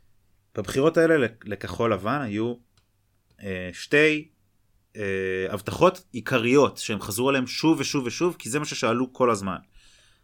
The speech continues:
א', הם לא ישבו עם ביבי, לא איתו, לא ת-, לא תחתיו, לא ברוטציה, לא ישבו עם ביבי, זה אחד. דבר שני, הם לא יתמכו על ידי הרשימה המשותפת, גם לא מבחוץ,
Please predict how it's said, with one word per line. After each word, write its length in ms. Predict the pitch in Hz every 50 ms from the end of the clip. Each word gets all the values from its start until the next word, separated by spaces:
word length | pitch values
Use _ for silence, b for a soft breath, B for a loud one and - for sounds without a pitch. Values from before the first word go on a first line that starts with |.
| b b
א', 240 | - 127 135 135 117 95 - - - - - _ _ _ _ _ _ _ _ _ -
הם 140 | 98 107 113
לא 120 | 123 135
ישבו 260 | 135 123 - 117 120 113
עם 120 | 104 101
ביבי, 400 | 95 101 101 101 123 139 143 - _ _ _ _ _ _ _ _ _ _ _ _ _ _ 98
לא 140 | 98 104 110
איתו, 460 | 107 107 110 135 143 156 160 151 101 107
לא 100 | 104 101
ת-, 120 | - - -
לא 1160 | - 110 107 107 104 104 107 107 107 104 104 104 107 104 104 104 104 104 104 104 104 104 101 98
תחתיו, 520 | - 107 107 101 - 139 151 160 160 147 139 - - _ _ _ _ -
לא 80 | 95
ברוטציה, 680 | 92 101 95 98 98 - 147 151 151 - 156 156 147 -
לא 160 | 113 127 139
ישבו 200 | 131 - 117 113
עם 120 | 104 98
ביבי, 300 | 98 98 98 107 117 127 - _ _ _ _
זה 140 | _ 104 90
אחד. 280 | - - - 98 101 117 - b b b b b b b b _ -
דבר 160 | 95 107 104
שני, 360 | - 120 123 151 170 - -
הם 180 | - 104 104 110
לא 200 | 113 120 131 143
יתמכו 540 | 143 143 - 110 107 - - - 143 151 160
על 80 | 143
ידי 160 | 123 101 117 113
הרשימה 300 | 110 110 107 - 107 110
המשותפת, 460 | 107 - - - 147 139 147 - -
גם 260 | 107 110 127 139 139
לא 80 | 139 131
מבחוץ, 680 | 123 104 98 - - 101 87 - - - - - -